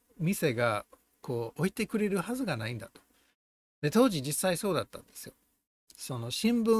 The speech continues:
漫画の、こう、人気の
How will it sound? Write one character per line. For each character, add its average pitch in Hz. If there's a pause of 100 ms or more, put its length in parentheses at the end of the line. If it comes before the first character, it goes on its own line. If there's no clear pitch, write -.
(160)
漫 208
画 143 (920)
の、 165
こ 139
う、 135
人 151
気 143
の 135